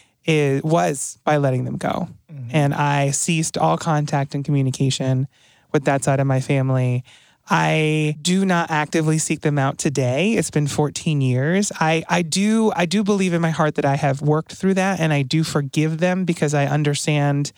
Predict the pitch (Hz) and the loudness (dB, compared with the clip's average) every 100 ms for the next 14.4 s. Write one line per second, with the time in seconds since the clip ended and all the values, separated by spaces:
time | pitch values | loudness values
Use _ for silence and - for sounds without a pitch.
0 | - - _ _ - 147 143 156 151 135 | -20 -20 _ _ -4 -2 2 2 2 0
1 | 127 135 143 151 202 214 175 156 143 143 | 0 0 2 2 0 0 0 0 2 0
2 | 160 160 151 147 143 151 147 135 - - | 0 0 0 0 0 0 0 0 -4 -8
3 | - 147 143 175 147 151 139 139 135 147 | -2 -2 0 0 0 0 2 2 2 0
4 | 143 147 135 131 131 131 - - 151 143 | 0 -2 0 0 0 -2 -4 -2 0 2
5 | 143 139 139 135 135 135 131 131 135 139 | 0 0 0 2 0 0 -2 0 0 0
6 | 139 135 135 139 135 135 135 135 - - | -2 -2 -2 0 0 0 -2 -4 -12 -20
7 | _ _ _ - 147 139 147 143 139 135 | _ _ _ -2 0 2 0 2 2 2
8 | 143 147 147 - 143 139 170 196 - - | 0 -2 -4 -2 0 0 0 0 -6 -20
9 | - - 180 165 151 151 143 - _ _ | -18 -2 0 2 2 2 0 -4 _ _
10 | _ - 156 160 151 160 151 147 139 - | _ -2 0 2 0 0 0 0 0 0
11 | 160 156 147 151 147 - 147 139 135 123 | 0 2 2 0 -2 0 0 2 0 -2
12 | - - - 151 202 262 - - 156 151 | -4 -6 -2 0 2 0 -4 -6 -2 0
13 | 143 156 151 143 127 123 131 190 240 277 | 0 0 0 0 -2 -2 0 0 0 0
14 | 277 139 135 127 | -2 -4 -2 0